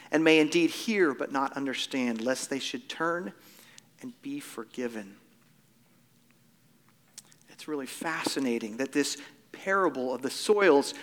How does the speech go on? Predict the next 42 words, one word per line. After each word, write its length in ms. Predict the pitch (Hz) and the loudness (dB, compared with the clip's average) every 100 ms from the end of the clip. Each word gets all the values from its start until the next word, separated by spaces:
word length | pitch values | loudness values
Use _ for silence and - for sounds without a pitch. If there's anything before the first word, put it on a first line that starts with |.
| - - - | -18 -20 -20
brings 600 | - 156 208 208 185 - | -6 0 2 0 -2 -2
out 320 | 180 185 - | 2 2 2
the 80 | 135 | -2
truth 800 | - - - 208 123 - - - | -2 -4 0 2 2 -4 -16 -12
of 140 | 139 | -10
the 80 | 131 | -10
fact 640 | - 202 196 156 - - | 0 4 6 4 0 0
that 200 | 156 151 | 4 4
many 280 | 151 175 185 | 4 2 2
people 440 | - 185 185 165 - - - _ _ _ _ - | -2 -2 2 0 0 -12 -20 _ _ _ _ -10
can 140 | 143 | -8
hear 240 | 131 156 | -4 -4
truth 400 | 151 - 190 180 - | -4 -2 -2 -2 -4
but 160 | 156 | -8
not 240 | 156 135 - | -6 -8 -4
really 340 | 147 143 135 131 - | -2 0 -2 -6 -12
grasp 520 | - 139 143 - 117 | -8 -8 -8 -10 -10
it 160 | 104 - _ _ _ _ _ _ _ _ _ _ _ _ | -12 -16 _ _ _ _ _ _ _ _ _ _ _ _
and 80 | 120 | -12
be 100 | 123 | -10
changed 540 | 120 - 165 160 147 - | -6 -4 -2 -2 -2 -4
by 220 | 113 110 | -4 -4
it 100 | - | -8
because 300 | 123 135 - | -4 -4 4
their 180 | 139 127 | 4 4
hearts 720 | - - 180 127 - - - - - - | -4 0 0 0 -4 -8 -10 -18 -12 -2
and 100 | 143 | 0
their 100 | 131 | 0
lives 540 | 139 170 175 156 - | 2 2 4 2 0
are 180 | 139 135 | -2 0
not 240 | 135 131 - 135 | 0 -4 -8 -8
ready 460 | 139 151 151 151 - - - | -4 -2 -2 -6 -10 -20 -18
to 80 | 123 | -12
change, 720 | - 131 120 113 107 - - | -8 -6 -6 -8 -14 -18 -16
and 120 | 123 | -10
the 60 | 120 | -4
Holy 200 | 147 139 | 0 0
Spirit 380 | - 160 143 127 | 0 0 0 0
is 160 | 120 | -4
not 260 | 135 135 131 | -2 -2 -4
at 100 | 131 | -6
work 380 | 135 131 120 | -2 -4 -4